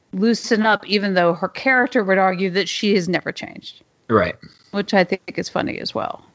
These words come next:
Speaker 1: But I agree with you. I think that she's the M V P. Uh, I think that, I think a couple of the wigs could have been better.
Speaker 2: Yeah.
Speaker 1: Uh, but especially Billy Crystal's wig at the, oh my God,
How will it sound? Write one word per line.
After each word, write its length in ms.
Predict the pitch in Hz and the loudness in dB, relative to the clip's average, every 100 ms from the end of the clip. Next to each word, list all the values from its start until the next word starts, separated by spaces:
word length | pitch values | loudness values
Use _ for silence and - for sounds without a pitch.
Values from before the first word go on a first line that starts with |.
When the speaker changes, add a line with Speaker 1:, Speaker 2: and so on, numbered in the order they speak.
| _ _ _ _ _ | _ _ _ _ _
Speaker 1:
But 140 | 226 | 0
I 140 | 208 247 | 2 2
agree 240 | 254 208 | 2 0
with 140 | 175 156 | -2 -2
you. 80 | 139 | -6
I 80 | 180 | -4
think 340 | 208 190 - | -4 -6 -6
that 340 | 180 165 156 - | -4 -4 -4 -8
she's 260 | - 196 | -6 -2
the 80 | 202 | 0
M 120 | 190 | 0
V 160 | 185 180 | 0 -4
P. 520 | - 165 165 165 - _ _ _ - | -2 -2 0 -2 -6 _ _ _ -2
Uh, 400 | 180 180 175 175 - | 0 2 2 2 0
I 100 | 180 | -4
think 400 | - 208 185 - | -2 -2 -2 -4
that, 460 | 190 180 175 170 160 _ _ _ _ _ - | 0 2 4 2 0 _ _ _ _ _ -8
I 60 | 185 | -4
think 280 | 190 175 170 | -2 -2 -4
a 60 | |
couple 420 | - - 208 196 | -8 -2 0 2
of 60 | 196 | 2
the 80 | 202 | 2
wigs 340 | 190 190 190 | 2 0 0
could 180 | - 208 | -2 -2
have 100 | 180 | 0
been 140 | 190 185 | -2 0
better. 540 | 170 165 165 170 175 _ _ _ _ - | 0 0 0 -2 -2 _ _ _ _ -2
Speaker 2:
Yeah. 280 | 104 92 98 - | -2 -2 -6 -2
Speaker 1:
Uh, 340 | 185 175 170 - 185 | 0 2 0 -2 -4
but 460 | 202 175 175 170 - | 0 2 2 0 -2
especially 680 | 202 - - 220 214 269 220 | -6 -4 0 0 2 2 2
Billy 220 | 196 196 | 2 0
Crystal's 420 | 185 202 - 190 175 | 0 -2 -4 -6 0
wig 220 | 180 170 | 0 0
at 120 | 160 | -2
the, 200 | 160 - | -4 -6
oh 140 | 165 180 | -6 -6
my 140 | - | -8
God, 280 | 64 98 | -10 -10